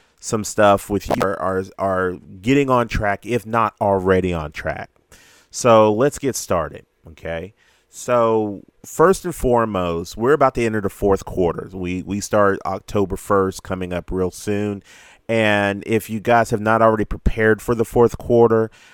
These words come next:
um, just keep in mind this. This is the time to reflect upon the year, reflect on what you've been doing,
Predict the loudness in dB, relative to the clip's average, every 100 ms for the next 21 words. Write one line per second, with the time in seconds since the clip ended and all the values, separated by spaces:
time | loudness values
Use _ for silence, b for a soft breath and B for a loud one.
0 | B _ 2 4 2 0 -6 -14 -20 _
1 | _ _ _ _ -6 -2 -2 -2 -4 -2
2 | -2 0 0 -2 -6 -6 -12 -20 b b
3 | -10 -2 0 -2 -10 -6 -2 -2 0 0
4 | 0 -2 -2 -2 0 0 0 -2 -4 -6
5 | -6 -8 _ _ _ b b b -4 -4
6 | 0 0 2 -2 0 -2 -2 -6 -4 -4
7 | -2 -2 -2 -6